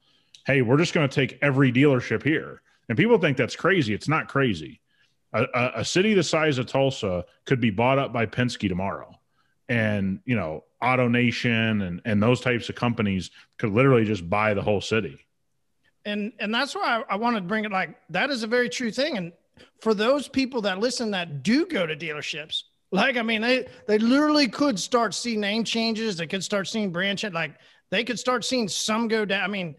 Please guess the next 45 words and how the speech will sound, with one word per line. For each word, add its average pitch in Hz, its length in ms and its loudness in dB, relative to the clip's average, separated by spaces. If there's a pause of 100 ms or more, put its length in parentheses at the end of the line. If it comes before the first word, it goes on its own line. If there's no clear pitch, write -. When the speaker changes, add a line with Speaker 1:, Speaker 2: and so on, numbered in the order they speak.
(400)
Speaker 2:
there's 226 280 -2
really 269 500 2
no 233 420 2
way 233 260 0
of 185 100 -4
knowing 185 500 -4
what 190 240 -2
happens 202 540 -4
over 170 200 -4
the 165 100 -6
next 175 260 -4
year 220 320 -2
plus. - 680 -6 (280)
Speaker 1:
No, 139 300 4
and 101 100 0
Speaker 2:
Really. 117 200 0
Speaker 1:
I, - 80 -18
we 120 160 2
actually 160 300 2
had 110 220 0
construction 113 680 -4
of, 85 440 -4 (380)
they're 131 160 2
basically 151 340 0
trying 131 240 0
to 101 60 0
shift - 380 -2
the 98 140 0
auto 113 260 2
mall 123 260 0
here. 135 260 0
You 107 100 0
know, 101 60 2
everybody 107 340 0
has, 110 200 -2
like, 110 160 -2
an 98 80 -2
auto 107 380 0
alley 101 480 -2
or 85 120 -4
auto 101 300 -2
mall 95 460 -2
in 87 120 -6
their 90 160 -6
city. 113 460 -4